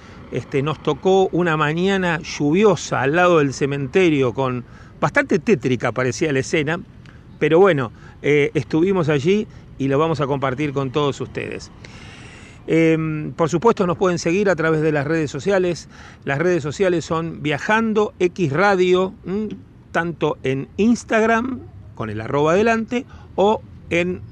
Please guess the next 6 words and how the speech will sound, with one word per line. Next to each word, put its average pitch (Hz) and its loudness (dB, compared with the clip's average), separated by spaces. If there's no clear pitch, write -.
YouTube, 175 2
Viajando 170 -2
por 170 2
Radio, 135 2
X 170 -2
Radio. 117 -2